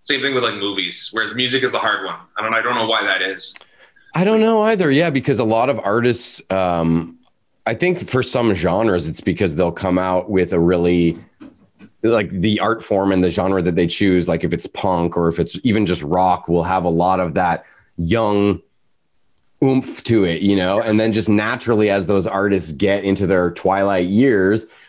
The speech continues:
Speaker 2: they wanna slow things down a bit and the tempos come lower. And, and, you know, uh, you notice that with tons of bands. And maybe it's also just that they get bored of playing the same style and, and it just happens to line up that, oh yeah, we're, now we're trying a folk album or whatever. But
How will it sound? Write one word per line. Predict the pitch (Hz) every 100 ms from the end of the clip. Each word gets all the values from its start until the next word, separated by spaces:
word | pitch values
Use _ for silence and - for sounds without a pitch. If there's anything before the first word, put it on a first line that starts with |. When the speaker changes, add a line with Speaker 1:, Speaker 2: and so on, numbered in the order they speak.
| _ -
Speaker 2:
they | 90
wanna | 87 104
slow | - 107 117
things | 127 147 120
down | 143 175
a | 110
bit | 95 92 90
and | 90
the | 92
tempos | 120 120 127 120
come | - 104
lower. | 98 95 95 95
And, | 98 92 95
and, | 98 92
you | 92
know, | 92 90 90 - -
uh, | 87 90
you | 95 107
notice | 113 107
that | 92 87
with | 90 - _ -
tons | - 110 87
of |
bands. | 71 71 69 76 - - -
And | 170
maybe | 220 170
it's | 156
also | 127 110
just | 98 110
that | 87
they | 98
get | 87 78
bored | 90 90
of | 85
playing | 90 87
the | 82
same | 85 76
style | - 90 85 82 78
and, | 80 -
and | 90
it |
just | 82 90
happens | 90 85 85 82
to | 82
line | 80 80
up | 85 82
that, | 80 113
oh | 131
yeah, | 131 139
we're, | 98
now | 92 98
we're | 101
trying | 101 98 92 92 - -
a | 104
folk | - 113 110
album | 92 85 82 85
or | 82
whatever. | 82 80 82
But | 85